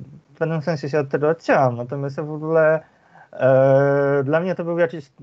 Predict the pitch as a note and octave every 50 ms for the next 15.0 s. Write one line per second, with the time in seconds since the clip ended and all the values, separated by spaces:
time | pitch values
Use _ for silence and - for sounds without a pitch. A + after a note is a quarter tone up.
0 | C3+ C#3 D#3 D#3+ E3 D#3+ E3 C3 - _ - - D#3+ C#3 - - A2+ G2 G2+ A2
1 | A#2 B2 B2 D3 E3 D#3+ D#3+ D#3 D3+ C#3 C3 C#3 _ - D#3 D#3 E3 D#3+ C#3 -
2 | E3+ D#3 - E3 D#3 D#3 C#3+ C#3 C#3+ C#3 D#3 D3+ D3+ D3 D3 C#3+ C3+ D3 C#3 C3+
3 | C#3+ C#3+ C#3 C#3 C#3+ C3+ C3 C#3 C#3 C3+ C3 C3+ D3 C3+ C3 C3 B2+ B2+ B2 -
4 | - - C3+ B2+ - - A2 G#2+ G2+ G2+ F#2 E2 - _ _ _ _ _ _ _
5 | _ _ _ _ _ _ _ _ _ - C3 A2 B2 B2 B2+ B2+ B2+ B2+ B2+ A#2+
6 | A#2 C#3+ C#3 C3+ C#3+ C#3 B2+ B2+ C#3+ D3+ D3+ D3 D3 D3 D3 D3 D3 D3 D3 D3
7 | C#3+ C#3+ C#3+ C3+ C3+ C3+ C#3 C#3 C#3+ C#3 D#3 C#3 C3+ C3+ C3+ C3+ C#3 C#3 C#3 -
8 | _ _ _ _ _ _ _ _ _ - C3+ B2 - D#3+ C#3+ C#3 C3+ C#3 C3+ C3+
9 | C#3+ C#3+ B2+ C3 C#3+ C#3+ C#3 - D#3 D3+ D3 D3 D3 D3 C#3+ C3+ C3+ D3 D#3 E3+
10 | F#3+ F#3+ _ _ _ _ _ _ _ _ _ _ - B2+ C3 B2+ - C#3+ C3+ C#3+
11 | D3 D3 D3 D3 D3 C#3+ C#3 C3+ C#3 C#3+ D3 C#3+ D3 C3+ C#3 - C#3 C3 C3 C3
12 | C3+ C3+ C3 C3 C3 B2+ C3+ D3 D3+ C#3+ C#3 C#3 C#3 C3+ C3+ C3+ C3+ C#3 - C#3
13 | C3+ - C3+ B2 B2 B2+ C3+ D3+ F3 F#3+ G3 F3 D3+ C#3 C3 C3+ C#3 C#3+ C#3+ D3
14 | C#3+ C#3 C#3 C3+ C#3 C#3+ C#3 D3 D3+ C#3 C#3 D3+ D3+ D3+ D#3 D3+ D3 D3 C#3